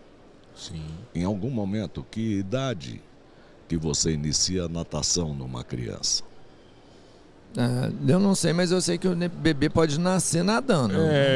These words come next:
Speaker 3: Não sei em que
Speaker 1: eu,
Speaker 3: idade
Speaker 1: eu,
Speaker 3: o meu fez
Speaker 1: eu acho
Speaker 3: natação
Speaker 1: que,
Speaker 3: com cinco anos, mais
Speaker 1: é,
Speaker 3: ou
Speaker 1: eu
Speaker 3: menos.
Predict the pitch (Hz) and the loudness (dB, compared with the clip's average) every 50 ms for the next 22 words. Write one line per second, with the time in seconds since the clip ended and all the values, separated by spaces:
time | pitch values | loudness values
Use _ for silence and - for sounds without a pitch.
0 | 127 127 127 127 127 127 143 151 143 - - - 160 156 170 160 175 185 185 190 | 4 4 6 6 4 4 4 4 4 4 4 4 4 4 4 4 4 4 6 6
1 | 208 220 208 - - - 202 190 190 160 156 151 156 151 165 160 - 170 165 170 | 6 6 4 0 0 4 6 6 6 6 6 6 4 4 2 2 2 0 0 2
2 | 156 - - 196 - - - 160 165 131 127 113 107 107 107 104 131 139 135 131 | 2 2 2 2 0 0 -2 -2 -2 0 2 2 2 2 4 4 4 6 6 6
3 | 131 131 131 131 131 | 6 6 6 6 4